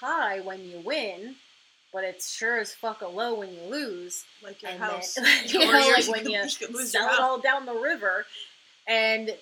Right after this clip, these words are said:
Speaker 1: and then you get back into the cycle. I had an ex-boyfriend who was extremely
Speaker 2: Mm-hmm.
Speaker 1: addicted to gambling.
Speaker 2: Yep.
Speaker 1: He would gamble on anything.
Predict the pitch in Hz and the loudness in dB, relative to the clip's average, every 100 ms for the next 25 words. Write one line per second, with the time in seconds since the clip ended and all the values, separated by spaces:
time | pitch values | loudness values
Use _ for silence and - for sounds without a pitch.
0 | - - 214 214 214 240 226 202 190 190 | -12 -8 -6 -2 -2 -2 -4 -12 -6 -6
1 | 180 170 165 180 180 190 220 208 156 170 | -4 -6 -6 -10 -12 -6 -6 -6 -8 -8
2 | 170 170 170 170 - 196 196 165 170 165 | -8 -10 -12 -12 -10 -10 -10 -12 -12 -14
3 | 160 156 - - - 208 214 196 180 165 | -14 -12 -12 -12 -10 -8 -6 -8 -10 -14
4 | 156 - 156 151 - - - - _ _ | -16 -18 -20 -20 -20 -20 -20 -20 _ _
5 | _ _ _ - _ _ - 214 214 202 | _ _ _ -20 _ _ -10 -8 -6 -6
6 | 196 196 202 202 190 180 175 - 214 208 | -4 -4 -2 -2 -6 -8 -10 -8 -6 -6
7 | 185 190 143 | -8 -10 -12